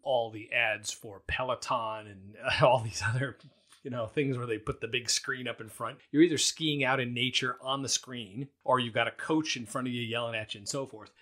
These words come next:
Most people say it is noticeably different and easier to exercise outside. It might be thanks to the beautiful surroundings. In one small study, researchers had cyclists pedal in front of green,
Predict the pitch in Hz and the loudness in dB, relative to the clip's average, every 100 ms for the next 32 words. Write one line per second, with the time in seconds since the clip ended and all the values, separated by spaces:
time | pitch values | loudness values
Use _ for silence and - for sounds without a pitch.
0 | _ 127 180 185 160 135 117 131 113 110 | _ 6 6 6 -2 -2 -2 0 0 -2
1 | - _ _ _ _ 131 - 151 175 127 | -8 _ _ _ _ -10 -6 2 4 4
2 | 107 127 139 113 110 113 113 - 147 147 | 2 -2 -2 -4 -10 -12 -10 2 4 4
3 | 156 147 - 147 151 - 196 220 190 113 | 0 -2 -6 -4 -4 -6 0 4 6 4
4 | 101 101 - - - 151 - 135 131 107 | 0 -4 -6 -2 0 2 2 2 2 0
5 | 107 - - 113 - - - 127 - - | -2 -6 -4 -4 0 0 2 0 0 -10
6 | - _ _ _ _ _ _ _ - 104 | -20 _ _ _ _ _ _ _ -12 -2
7 | 120 139 175 139 - 160 165 - - 143 | 0 0 0 0 2 2 2 -2 -2 -2
8 | 135 170 170 175 - 147 147 180 208 240 | 4 4 2 0 2 4 6 4 4 0
9 | 262 262 - - 127 127 147 175 - 180 | -2 -2 -6 -10 -4 2 2 2 2 6
10 | 160 - - 165 214 170 147 156 156 - | 6 4 0 -2 -2 0 2 2 0 0
11 | 143 - 135 120 - 202 196 127 120 - | -2 -2 -2 2 4 4 2 -4 -4 -8
12 | - - _ _ _ - 202 226 123 135 | -10 -12 _ _ _ -2 2 6 6 4
13 | 143 135 - 160 147 120 113 139 135 180 | 0 -2 2 2 2 0 2 2 6 6
14 | 208 110 131 170 | 6 4 2 -2